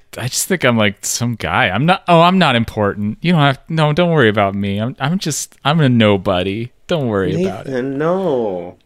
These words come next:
Speaker 1: Oh, you said
Speaker 2: Oh,
Speaker 1: my
Speaker 2: you're
Speaker 1: name.
Speaker 2: the best.
Speaker 1: Say my name, say my name.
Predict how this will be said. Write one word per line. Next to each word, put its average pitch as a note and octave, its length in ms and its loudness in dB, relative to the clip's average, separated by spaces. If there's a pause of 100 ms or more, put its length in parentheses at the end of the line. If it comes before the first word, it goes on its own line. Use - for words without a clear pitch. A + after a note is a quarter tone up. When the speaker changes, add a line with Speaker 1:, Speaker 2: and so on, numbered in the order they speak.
(160)
Speaker 1:
Oh, F3 100 4
you F3+ 140 2
said F3+ 240 2
Speaker 2:
Oh, - 20 4
Speaker 1:
my E3 60 4
Speaker 2:
you're D#3+ 80 2
Speaker 1:
name. E3 220 2
Speaker 2:
the G3 80 4
best. D3+ 760 -2
Speaker 1:
Say - 260 0
my E3 140 2
name, D#3+ 380 2
say D3+ 240 0
my B2+ 160 2
name. B2+ 600 0